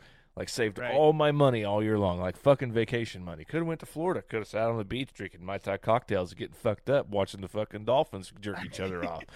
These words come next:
Speaker 1: But no, I gotta fucking put a wheel bearing and get my cracked radiator fixed. And I can fix all that crap, but do I want to? No, I don't. So I just save my money all year long, and I do as, get as much as I can because I know sometime between Black Friday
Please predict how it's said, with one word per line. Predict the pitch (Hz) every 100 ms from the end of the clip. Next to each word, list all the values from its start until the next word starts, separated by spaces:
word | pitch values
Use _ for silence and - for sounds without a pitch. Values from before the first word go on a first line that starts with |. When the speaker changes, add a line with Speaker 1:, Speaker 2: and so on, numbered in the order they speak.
| - - -
Speaker 1:
But | 165 170
no, | 180 208 131 - - - -
I | 98
gotta | 101 104
fucking | 98 110 107 110
put | 147
a | 147
wheel | 160 165
bearing | 123 113 117 110
and |
get | 107 92
my | 98
cracked | - 110 -
radiator | 107 104 95 80
fixed. | - 85 -
And | 233
I |
can | 339
fix | 277 392 -
all | 104 95
that | 95 -
crap, | - 175 -
but | -
do | 117
I | 107
want | 135 294
to? | 359 370 403 440
No, | 415 98 -
I | 247
don't. | 294 262 123 - - -
So | - 104
I |
just | 120 107
save | - 120
my | 160 220
money | 180 139 143
all | 113 110
year | 113 160
long, | 151 104 104 104 - - - -
and | 90
I |
do | 87 98 95
as, | 85 -
get | 98
as | 90
much | 110
as | 147 147
I |
can | 147 117 107 104
because | 98 87
I | 85
know | 90 127 139 - -
sometime | - 110 101 104 107
between | 98 95 87
Black | 85 104 143
Friday | - 131 113 107 110